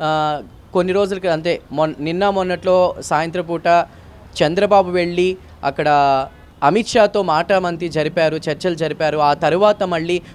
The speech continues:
పవన్ కళ్యాణ్ కూడా పిలుపు వస్తుంది, ఈ నేపథ్యంలోనే ఆయన హైదరాబాద్లో వేచి ఉన్నారు అనేది కూడా మనం చూస్తూ వచ్చాం. మరి ఈ గ్యాప్లో, ఆ, ఏపీ సీఎం జగన్మోహన్ రెడ్డి కూడా వెళ్ళి అక్కడ మాటామంతి జరిపి వచ్చారు. కానీ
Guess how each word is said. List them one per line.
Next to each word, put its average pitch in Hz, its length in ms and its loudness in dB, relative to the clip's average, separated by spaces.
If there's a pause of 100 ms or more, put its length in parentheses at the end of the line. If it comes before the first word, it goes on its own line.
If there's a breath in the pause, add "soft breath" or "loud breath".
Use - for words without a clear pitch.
(120)
పవన్ 180 240 0
కళ్యాణ్ 196 380 0
కూడా 180 300 0
పిలుపు 175 340 -4
వస్తుంది, 170 480 -4
ఈ 185 100 -4
నేపథ్యంలోనే 180 640 -2
ఆయన 165 160 -4
హైదరాబాద్లో 165 680 -4
వేచి 156 320 -6
ఉన్నారు 151 420 -6 (300 loud breath)
అనేది 165 220 -4
కూడా 175 160 -4
మనం 151 320 -4
చూస్తూ 151 260 -8
వచ్చాం. 131 340 -6 (220 loud breath)
మరి 151 240 -2
ఈ 220 200 0
గ్యాప్లో, 208 600 2 (320 loud breath)
ఆ, 156 100 2
ఏపీ 175 300 -2
సీఎం 208 260 -4
జగన్మోహన్ 185 600 -2
రెడ్డి 175 200 -4
కూడా 180 200 0
వెళ్ళి 160 300 -2
అక్కడ 160 260 -2
మాటామంతి 151 580 -6
జరిపి 135 280 -6
వచ్చారు. 127 280 -8
కానీ 240 360 0